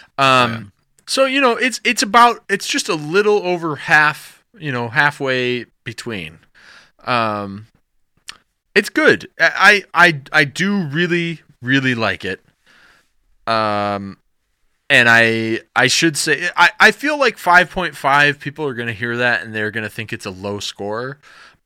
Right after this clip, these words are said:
Speaker 1: I
Speaker 2: Mm-hmm.
Speaker 1: don't mean it that way. I mean it as positively as I can. I was expecting to not like this at all. I was expecting to give it a two or so. So
Speaker 2: Mm.
Speaker 1: for me, a five point five to the six range,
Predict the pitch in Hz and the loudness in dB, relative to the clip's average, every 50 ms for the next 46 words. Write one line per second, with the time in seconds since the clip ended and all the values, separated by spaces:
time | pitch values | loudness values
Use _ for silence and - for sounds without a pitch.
0 | _ - - 156 156 98 123 175 190 180 185 170 160 156 156 156 - - 117 101 | _ 0 2 2 2 2 0 0 0 -2 -2 -2 0 0 2 0 0 0 0 0
1 | - 104 107 104 101 - 117 135 147 151 156 156 156 156 151 151 - 143 127 113 | 0 -2 -4 -4 0 2 4 4 4 4 2 0 0 2 2 2 2 0 0 -2
2 | - - - - 135 135 139 127 120 123 127 117 113 120 120 117 117 - 110 101 | -2 -6 -6 -2 0 0 0 0 -4 -8 -12 -10 -8 -8 -8 -8 -6 -8 -8 -8
3 | 104 95 - - 151 147 147 143 139 135 135 - _ - - - - - - - | -10 -10 -10 -10 -10 -6 -4 -4 -4 -4 -6 -10 _ -20 -20 -20 -20 -14 -4 2
4 | 127 135 139 135 139 123 131 113 - - 117 113 - - 117 113 110 - - 107 | 2 4 4 2 0 -4 -6 -8 -6 -4 -4 -4 -4 -6 -12 -12 -12 -10 -10 -10
5 | 104 107 110 120 139 147 - 151 143 135 - - 131 127 - - 123 110 107 104 | -4 0 2 2 2 2 2 0 -4 -4 -4 -6 -8 -8 -6 -4 -4 -2 0 0
6 | 104 104 104 98 98 107 104 104 104 104 101 - - - 123 120 - - 127 120 | 0 -2 -4 -4 -4 -6 -6 -6 -10 -10 -8 -8 -6 -4 -4 -4 -4 -6 -10 -8
7 | 113 101 110 113 104 107 104 104 98 _ - - 175 175 170 160 160 156 147 131 | -8 -6 -4 -4 -4 -4 -4 -6 -6 _ -6 -6 -4 -4 -2 -2 -2 -2 -2 -4
8 | 110 104 - - 117 107 104 104 101 101 101 95 - _ _ - - - - _ | -4 -6 -6 -6 -4 -4 -2 -2 -2 -4 -4 -6 -10 _ _ -20 -20 -20 -20 _
9 | - - 127 120 113 110 104 95 92 92 92 135 131 139 170 196 185 170 139 - | -10 -4 -2 -2 -2 -2 -2 -6 -12 -12 -10 -10 -8 -6 -4 -2 -2 -2 0 0
10 | 151 143 143 - 147 135 123 - - - 120 120 120 120 120 120 120 117 113 - | 0 0 0 -2 -4 -6 -6 -6 -4 -2 -2 0 2 2 2 0 -2 -4 -6 -10
11 | - - - _ _ _ _ _ _ _ - - 117 107 110 - - - 127 110 | -16 -20 -20 _ _ _ _ _ _ _ -10 -8 -6 -4 -4 -4 -2 -2 -2 -4
12 | - - 117 117 110 110 107 107 107 107 - - - | -4 -4 -4 -2 -2 -2 -4 -6 -8 -8 -10 -10 -12